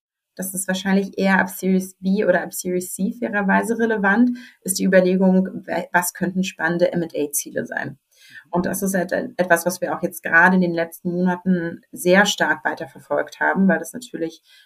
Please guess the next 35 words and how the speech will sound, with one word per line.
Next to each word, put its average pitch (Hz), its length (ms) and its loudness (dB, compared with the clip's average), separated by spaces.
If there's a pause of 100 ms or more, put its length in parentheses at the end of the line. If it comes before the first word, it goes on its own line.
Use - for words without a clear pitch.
(200)
ähm, 160 340 -2
vom 170 160 0
Marktumfel-, 165 720 0
Umfeld 165 480 -4 (200)
sehr 165 260 0
attraktiv - 380 -8
sein 190 200 0
kann, 220 320 2
weil 175 80 0
die - 60 -6
Bewertungen 175 580 2
sich - 320 -10
angepasst - 560 -2
haben, 160 380 -2 (420)
weil 160 280 2
Firmen, 170 380 0
die 160 140 -8
vielleicht 151 360 -2
nicht - 160 -10
unabhängig 185 540 2
weitermachen 165 640 2
wollen 160 340 2
oder 156 220 0
können, 165 320 -2
sich - 180 -14
überlegen, 160 460 -4 (280)
auf - 160 -8
welche - 200 0
größere, 185 580 6
erfolgreiche - 560 -2
Plattform 160 480 -8
kann - 160 -8
ich - 140 -12
mit - 120 -12
draufkommen - 640 2